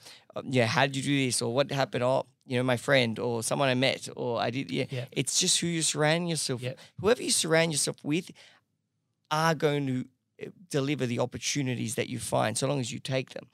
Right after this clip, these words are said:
Speaker 2: Yes.
Speaker 1: You know, you surround yourselves with, uh, criminals and crooks, you're gonna have some criminal opportunities. You
Speaker 2: Yeah.
Speaker 1: surround yourselves with a
Speaker 2: Yeah.
Speaker 1: bunch of business people,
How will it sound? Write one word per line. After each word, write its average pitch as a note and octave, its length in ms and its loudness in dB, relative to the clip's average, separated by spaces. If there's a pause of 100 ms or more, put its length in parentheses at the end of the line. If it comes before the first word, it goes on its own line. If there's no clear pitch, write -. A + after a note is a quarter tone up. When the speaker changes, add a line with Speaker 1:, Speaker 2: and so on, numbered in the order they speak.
Speaker 2:
Yes. B2+ 240 -2
Speaker 1:
You C#3 80 4
know, C#3+ 60 4
you C3+ 280 -4
surround D#3+ 280 2
yourselves C3+ 400 0
with, B2 240 -6 (560)
uh, - 140 -10
criminals E3+ 460 2
and B2 100 -4
crooks, A3 280 0
you're C#3+ 80 -6
gonna D#3+ 140 -2
have D#3+ 160 0
some C3+ 240 -2 (220)
criminal F3 380 4
opportunities. E3 720 0
You - 80 -6
Speaker 2:
Yeah. C3 120 0
Speaker 1:
surround D3+ 180 6
yourselves E3 400 -2
with C3 100 -6
a B2+ 60 -2
Speaker 2:
Yeah. C3 60 2
Speaker 1:
bunch D#3+ 220 4
of D#3 80 -4
business E3+ 300 -4
people, F#3 360 -2